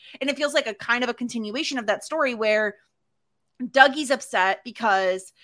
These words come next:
Pacey, he feels like Pacey's just trying to throw money at things, and Dougie's stressed because he basically is,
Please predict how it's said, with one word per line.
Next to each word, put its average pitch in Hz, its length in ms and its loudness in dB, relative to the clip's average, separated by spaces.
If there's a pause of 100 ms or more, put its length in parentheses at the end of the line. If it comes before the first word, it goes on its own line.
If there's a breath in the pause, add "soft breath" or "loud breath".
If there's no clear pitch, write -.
(200 soft breath)
Pacey, 269 380 -4
he 294 240 -2
feels 277 260 0
like 226 140 -4
Pacey's 262 400 -6
just 226 180 -8
trying 226 280 0
to 226 80 -12
throw 196 280 -2
money 175 600 -8
at 196 260 6
things, 180 480 -2
and 226 200 -4 (300 soft breath)
Dougie's 240 380 2
stressed 208 460 -2
because 202 420 -4 (380)
he 302 220 -4
basically 294 600 -6
is, 226 260 -4